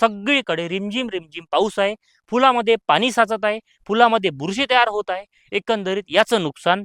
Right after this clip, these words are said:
पाते गळीवर आपल्याला दिसून येत आहे. तर त्यामुळे तुम्हाला जी मी तुम्हाला समस्या सांगितली, तर या समस्येवर तुम्हाला जर नियंत्रण करायचं असेल, तर मी सांगितलेली उपाययोजना करा.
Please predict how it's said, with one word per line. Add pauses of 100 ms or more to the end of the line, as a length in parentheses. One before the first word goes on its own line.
(140)
पाते
गळीवर
आपल्याला
दिसून
येत
आहे.
तर
त्यामुळे (200)
तुम्हाला (880)
जी
मी
तुम्हाला
समस्या
सांगितली,
तर
या
समस्येवर (560)
तुम्हाला
जर (220)
नियंत्रण
करायचं
असेल,
तर
मी
सांगितलेली
उपाययोजना
करा.